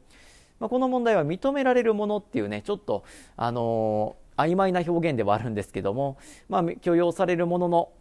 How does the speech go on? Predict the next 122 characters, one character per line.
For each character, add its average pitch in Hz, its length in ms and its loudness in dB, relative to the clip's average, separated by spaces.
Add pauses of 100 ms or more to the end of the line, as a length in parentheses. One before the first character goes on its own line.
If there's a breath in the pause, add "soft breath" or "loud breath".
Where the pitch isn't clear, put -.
(140)
組 160 200 -2
み 160 60 -2
合 156 60 2
わ 151 60 0
せ 160 100 0
を 147 80 6
選 143 140 6
び 143 80 -4
な 143 120 2
さ 185 140 0
い 190 40 0
っ - 20 -10
て - 140 -4
い 113 40 2
う - 40 2
よ 107 40 2
う - 40 0
な 95 100 -2
形 110 340 -2
に 113 80 -6
な 117 100 0
っ - 100 -10
て 110 80 -4
い 107 40 -2
る 104 100 -4
ん 98 40 -6
で 98 80 -4
ね、 110 180 -8 (340 loud breath)
こ 208 100 -4
こ 254 100 -2
が 262 120 0
ま 269 100 2
あ 262 40 2
ち 240 80 2
ょ - 40 0
っ - 20 -4
と 151 100 -4
普 151 100 -4
段 175 180 0
と 110 80 2
は 101 80 2
解 113 200 -4
き - 20 -16
方 156 200 -2
が 98 80 0
違 127 200 -10 (140)
う 135 80 2
よ 170 100 0
う 143 40 -2
な 107 100 -2
も 98 120 -6
の 131 100 -4
と 131 100 -6
な 104 120 -2
っ 98 40 -14
て - 120 -12
い 98 100 -6
ま 92 120 -8
す。 - 140 -18
は 190 140 -12
い。 - 80 -20 (1400 loud breath)
ま 190 120 0
あ、 143 40 -2
だ 214 100 2
か 285 80 2
ら 240 80 4
と - 80 -4
い 127 40 0
っ - 0 -
て - 40 2
別 113 180 -4
に 120 180 -6
問 170 160 -2
題 185 100 2
の 131 60 -2
難 123 180 2
易 220 60 -2
度 190 80 2
が 107 80 4
上 104 60 2
が 127 100 4
る 139 60 2
わ 147 100 4
け 123 80 -2
で 104 60 0
は 98 80 -2
な 123 140 -10
い 135 60 -4
ん 110 40 -6
で 101 80 -4
す - 80 -20
け 104 80 -4
ど 101 120 -2
も、 127 260 -4 (340 loud breath)
ま - 60 -6
あ、 - 20 -2
一 226 100 -2
応 220 80 4
問 190 140 2
わ 196 60 6
れ 202 80 2
方 202 180 0
が 104 100 2
ち 175 60 -8
ょ - 20 -4
っ 151 40 -6
と - 120 -4
変 101 100 0
わ 101 100 4
っ - 60 -4
て - 80 -6
る 120 100 -4
か 104 120 0
な 147 160 -2
と 120 100 -10
い 101 40 -2
う - 40 -10
と 98 80 -14
こ 95 100 -8
ろ 90 80 -6
で 101 100 -12
す。 - 180 -20